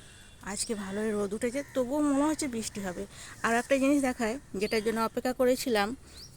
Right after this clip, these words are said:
বেশ অনেক দিন ধরেই, বলছিলাম যে ডোপা-, দোপাটি ফুলগুলো ফুটছে না, যেমন এটা কুড়ি এসছে। এটা তো অবশ্যই সাদা হবে, গাছটা সাদা। তো এই গাছটাও একটু অন্য কালারের, ভেবেছিলাম লাল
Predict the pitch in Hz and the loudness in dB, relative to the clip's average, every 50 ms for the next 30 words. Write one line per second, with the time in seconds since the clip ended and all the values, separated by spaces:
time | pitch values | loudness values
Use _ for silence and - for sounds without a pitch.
0 | - - 208 202 - - - 214 220 220 226 226 220 220 233 240 247 247 247 240 | -8 -4 -2 0 0 0 0 -2 -2 -2 -2 -2 -2 -2 0 0 0 2 2 2
1 | 208 202 202 254 - - - - - - - - - - - - - - - 214 | 2 2 0 -2 -4 -8 -14 -20 -20 -20 -20 -20 -20 -20 -18 -18 -14 -10 -6 -4
2 | 214 226 - 254 233 220 220 233 214 208 190 - - - - 202 202 202 202 - | -4 -4 -2 -2 -2 -2 -2 -2 -2 -2 -2 -4 -4 -6 -4 -4 -2 -2 -2 -2
3 | 220 208 - 214 214 208 196 202 - - - - - - - 233 214 190 208 208 | -2 -2 -2 -4 -6 -6 -8 -10 -14 -18 -20 -20 -20 -12 -6 -6 -4 -2 -2 -2
4 | 208 202 - - 240 233 - - 247 214 190 - - - - - - - - - | -2 -2 -4 -6 -6 -6 -6 -4 -4 -4 -2 -4 -6 -8 -12 -18 -20 -20 -20 -20
5 | - - - - - - - - - - - 202 185 185 196 196 - - 202 - | -20 -20 -20 -20 -20 -20 -20 -18 -18 -14 -10 -6 -6 -4 -4 -4 -4 -6 -6 -6
6 | 214 214 - - 233 214 220 220 220 208 - - 208 208 254 277 269 359 349 311 | -6 -6 -6 -8 -6 -4 0 0 0 -2 -2 -4 -4 -2 -2 0 2 4 6 6
7 | 302 302 320 - - 339 320 - - 269 269 262 294 294 285 262 254 269 285 269 | 6 4 4 0 0 0 0 0 0 0 2 2 2 2 2 4 4 4 6 6
8 | 247 240 - - - 254 240 - 262 226 208 196 208 240 370 - - - - - | 4 2 0 -2 -6 -4 -4 -2 -2 -2 0 0 0 -2 -2 -4 -12 -20 -20 -20
9 | - - - - - - - - - - - - - - - - - - - 262 | -20 -20 -20 -20 -20 -20 -20 -20 -20 -20 -20 -18 -18 -18 -18 -18 -6 0 4 4
10 | 247 - - 240 254 240 269 247 254 - - - 277 269 262 226 - - - - | 6 6 6 6 6 6 6 4 4 4 2 2 2 2 4 4 2 0 0 2
11 | 277 247 233 240 240 254 262 - 247 233 240 226 220 220 233 254 233 240 233 226 | 2 2 4 4 4 2 2 2 2 2 4 4 4 2 2 2 2 4 4 4
12 | 226 220 254 247 240 226 214 202 214 | 4 4 2 0 2 2 2 2 2